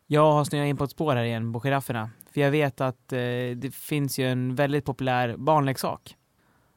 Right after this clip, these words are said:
som man har till, eh, bebisar. Som man biter på, som är en giraff faktiskt. Eh, och jag är rätt säker på att den är väldigt gammal faktiskt. Den är mycket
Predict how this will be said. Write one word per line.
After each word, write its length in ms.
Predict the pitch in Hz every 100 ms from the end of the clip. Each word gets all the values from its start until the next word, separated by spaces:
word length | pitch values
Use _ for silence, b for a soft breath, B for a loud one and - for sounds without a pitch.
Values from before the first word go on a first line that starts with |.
| _
som 160 | - 131
man 160 | 127
har 140 | 127 123
till, 360 | 131 123 123
eh, 400 | 120 120 120 120
bebisar. 720 | 117 117 120 160 117 107 87 - _ _ _ _ _ _ -
Som 160 | -
man 80 | 131
biter 240 | 147 135 -
på, 140 | 117
som 100 | 127
är 40 |
en 80 | 120
giraff 420 | 131 117 110 - -
faktiskt. 540 | 120 - 98 - - _ _ _ _ _ _ _ -
Eh, 300 | 131 131 127
och 120 | 131
jag 200 | 143 139
är 60 | 143
rätt 200 | 165 -
säker 220 | 180 170
på 60 | 139
att 40 |
den 140 | 151 151
är 80 | 143
väldigt 400 | 143 135 143 123
gammal 480 | 151 131 160 117
faktiskt. 360 | 110 110 78 -
Den 80 | 139
är 40 |
mycket 440 | 143 160 151 135